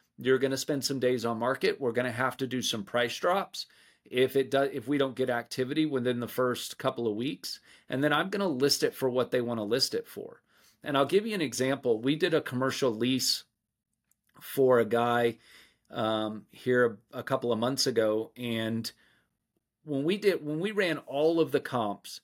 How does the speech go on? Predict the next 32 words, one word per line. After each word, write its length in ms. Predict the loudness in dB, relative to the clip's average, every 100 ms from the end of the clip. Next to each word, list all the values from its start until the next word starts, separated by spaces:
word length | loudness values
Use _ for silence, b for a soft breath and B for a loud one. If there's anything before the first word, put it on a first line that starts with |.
| _
it 160 | -10 -6
came 220 | -4 0
back 260 | 0 0
at 100 | -4
fifteen 400 | -6 -6 -4 -6
dollars 380 | -2 0 0 -4
a 60 | -6
square 320 | -4 -2 -2
foot. 280 | -6 -14 -14 _ _
Like, 200 | -8 -2
fifteen 400 | 0 0 0 -2
bucks 220 | -2 -2
a 80 | -4
square 260 | -2 -2 -2
foot 240 | 0 -2
was 180 | -4 -2
what 140 | 0
it 100 | 0
should 180 | -2 -4
have 100 | 0
been 160 | -2 -2
at. 180 | -8 -16 B B B B
And 140 | -2 2
he 100 | 2
said, 240 | 2 0
"Scott, 340 | 0 0 0
we 140 | 0 0
wanna 260 | 0 -2
list 320 | 2 2 2 0
it 100 | 0
at 140 | -2
twenty," 360 | -6 -4 -4